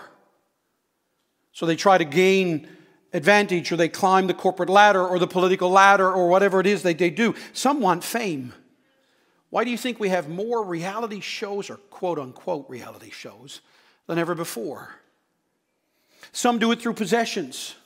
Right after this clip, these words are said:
We acquire things. Some try to find it through family or relationships, legacy. As I was studying for Easter Sunday, I read about this famous person. Many of you might know his name is Charles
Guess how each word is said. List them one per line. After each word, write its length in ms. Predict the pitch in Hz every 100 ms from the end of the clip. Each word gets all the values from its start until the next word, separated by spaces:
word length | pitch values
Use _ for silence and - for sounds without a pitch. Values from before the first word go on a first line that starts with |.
| _ _ _ _ _ _ _ _ -
We 140 | 208
acquire 580 | 202 - 226 214 208 196
things. 580 | - 190 135 117 - - _ _ _ _ _ _ _ _
Some 240 | - 220 202
try 180 | 208 190
to 60 |
find 280 | - 196 185
it 100 | 185
through 380 | - 190 170 165 _ _ _ _ _ _ _ _ _ _ _ _ _ _ _ _
family 540 | - 185 185 190 196 190
or 100 | 147
relationships, 880 | 156 175 180 185 170 - 175 -
legacy. 720 | 151 156 175 175 - 196 185 - _ _ _ _ _ _ _ _ _ _ - -
As 140 | 226
I 40 |
was 140 | 226 220
studying 380 | 285 311 262 202
for 200 | 220 247
Easter 260 | 202 208
Sunday, 420 | - 214 190 170
I 140 | - 170
read 200 | 220 320
about 460 | 208 185 185 - - _
this 180 | 185 -
famous 300 | 220 214 196
person. 420 | - 208 190 175
Many 160 | 185 254
of 80 | 190
you 100 | 185
might 200 | 175 170
know 180 | 185 175
his 120 | 156
name 200 | 170 165
is 120 | -
Charles 600 | - 214 196 202 196 -